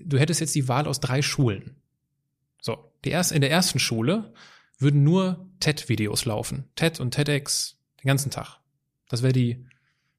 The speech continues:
Basis des Inputs. In der zweiten Schule, die Schule sä-, die zweite Schule sieht genauso aus wie die Schulen heute, ist dasselbe System, aber in der zweiten Schule arbeiten nur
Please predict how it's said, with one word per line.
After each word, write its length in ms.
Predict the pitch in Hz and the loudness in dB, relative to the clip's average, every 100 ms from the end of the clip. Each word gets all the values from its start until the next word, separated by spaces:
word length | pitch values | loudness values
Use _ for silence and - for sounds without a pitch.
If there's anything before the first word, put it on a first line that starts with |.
| _ | _
Basis 640 | 113 127 135 123 117 - - _ - - - | 2 4 4 0 -2 -4 -8 _ -20 -20 -10
des 80 | 131 | -2
Inputs. 600 | 127 - 131 - - - _ _ _ _ _ _ - | 0 0 -2 -4 -6 -10 _ _ _ _ _ _ -4
In 60 | |
der 120 | 123 131 | 0 2
zweiten 400 | 143 170 208 127 | 4 2 2 2
Schule, 520 | - 113 131 226 - | 2 2 2 0 -2
die 80 | 127 | -2
Schule 240 | - 151 139 | 2 4 6
sä-, 340 | 127 131 127 | 4 4 2
die 180 | 127 127 | 0 0
zweite 260 | - 143 160 | 2 2 2
Schule 200 | 151 135 | 4 2
sieht 120 | 147 | 4
genauso 400 | 143 131 180 151 | 4 4 4 2
aus 160 | 131 | 0
wie 60 | 139 | 0
die 100 | 127 | 0
Schulen 300 | - 123 110 | 0 0 0
heute, 260 | 127 196 151 | -2 -2 -2
ist 100 | 131 | 0
dasselbe 340 | 123 143 143 | 2 4 4
System, 480 | 120 - 160 190 233 - - - - | 2 0 0 0 -2 -6 -16 -14 -2
aber 100 | 143 | 2
in 60 | |
der 100 | 147 | 2
zweiten 340 | - 156 - 165 | 2 0 0 -2
Schule 300 | - 180 160 | 0 0 2
arbeiten 500 | 147 151 147 131 131 | 2 0 2 4 6
nur 360 | 170 220 104 | 4 4 0